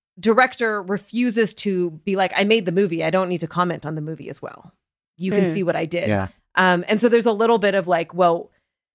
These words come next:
Speaker 1: yes, let the audience take what they wanna take, and, like, we can all analyze things and take what we need from them at different points in our life. But there's also a little bit of, like, yeah,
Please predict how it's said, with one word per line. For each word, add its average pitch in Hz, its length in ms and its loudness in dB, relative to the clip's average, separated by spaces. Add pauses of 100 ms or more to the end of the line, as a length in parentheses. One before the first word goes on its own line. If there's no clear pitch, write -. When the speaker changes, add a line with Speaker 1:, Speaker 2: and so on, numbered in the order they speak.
(140)
Speaker 1:
yes, 226 580 2
let 214 360 2
the 226 140 -8
audience 214 420 0
take 214 300 -6
what 220 140 -2
they 196 100 0
wanna 180 260 0
take, 196 400 -2
and, 170 160 0
like, 165 220 -6
we 180 80 -2
can 180 140 -4
all 180 200 4
analyze 175 460 0
things 165 260 -4
and 165 100 -6
take 170 220 -6
what 170 100 -2
we 165 120 -4
need 165 200 -4
from 170 220 -6
them 160 220 -2
at 156 100 -6
different 165 280 -10
points 165 240 -8
in 156 80 -8
our 151 100 -4
life. 170 220 0
But 180 100 -6
there's 180 160 0
also 262 240 4
a 220 40 4
little 196 200 0
bit 175 100 2
of, 165 100 -2
like, 160 200 -2 (340)
yeah, 240 220 4